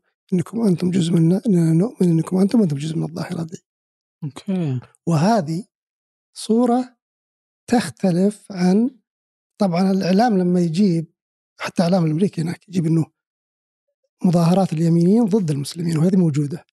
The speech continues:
Speaker 1: لكن هذه أنا ش-، أنا شفتها مباشرة، فكانت الصورة المقابلة. آه، ثاني ثالث يوم، آه، واحد وقفني أمريكي
Speaker 2: مم.
Speaker 1: وعند مطعم وقال: "شوف، آه، أحذرك لا تطلع وانتبه كذا." قلت: "لا، الناس كانت تعاملهم كويس." قال:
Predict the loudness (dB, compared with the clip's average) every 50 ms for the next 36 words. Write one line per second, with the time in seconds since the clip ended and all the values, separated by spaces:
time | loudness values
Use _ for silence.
0 | _ _ -10 -2 0 2 2 2 2 0 -2 -4 -4 -2 -4 -4 -2 0 0 2
1 | 2 2 2 0 0 -2 -6 -12 -16 -16 -20 _ _ _ _ _ -4 -2 0 0
2 | 0 -2 -6 -4 -2 0 2 2 2 0 -2 -6 _ _ _ _ _ _ _ 0
3 | 0 0 0 -2 -2 -2 0 0 0 -2 -6 -8 -12 _ _ _ _ _ _ _
4 | -6 -6 -4 -2 0 2 2 2 2 2 2 2 2 0 0 0 2 2 2 0
5 | -2 -6 _ _ _ _ _ _ _ _ -6 -4 -4 -2 0 0 0 0 0 -2
6 | -2 -2 0 0 0 0 0 0 0 2 2 2 2 0 -2 -6 -8 -8 -8 _
7 | _ _ -4 -4 -4 -4 -6 -10 _ _ _ -8 -4 -4 -2 -2 -2 -4 -6 -10
8 | _ _ _ _ _ _ _ _ -6 -2 0 0 2 2 0 0 -2 -2 -2 -2
9 | -2 -2 -4 -4 -4 -4 -6 -6 _ -6 -4 -4 -2 -2 -2 -2 -4 -4 -4 -4
10 | -2 -2 0 2 2 0 0 0 -2 -2 -2 -2 -4 -4 -2 0 0 0 0 0
11 | -2 -4 -4 -6 -4 -4 -4 -4 -6 -8 -4 -2 0 2 4 2 2 0 0 -2
12 | -2 -2 0 2 2 4 2 2 2 0 0 0 0 -4 -8 -14 _ -20 -20 -20
13 | _ _ _ _ 0 0 0 2 0 -2 -4